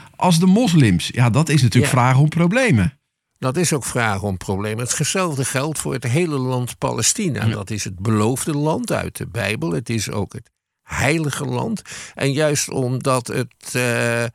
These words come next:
Speaker 2: zo religieus geladen is,
Speaker 1: Hmm.
Speaker 2: is het zo moeilijk om een vrede te stichten.
Speaker 1: Ja.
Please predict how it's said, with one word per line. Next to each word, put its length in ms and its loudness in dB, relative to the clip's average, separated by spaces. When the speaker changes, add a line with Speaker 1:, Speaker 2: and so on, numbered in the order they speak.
Speaker 2:
zo 360 0
religieus 840 -2
geladen 1000 0
is, 280 4
Speaker 1:
Hmm. 100 -2
Speaker 2:
is 100 -4
het 160 -6
zo 200 0
moeilijk 440 0
om 180 0
een 160 0
vrede 380 2
te 100 -6
stichten. 360 -4
Speaker 1:
Ja. 180 -2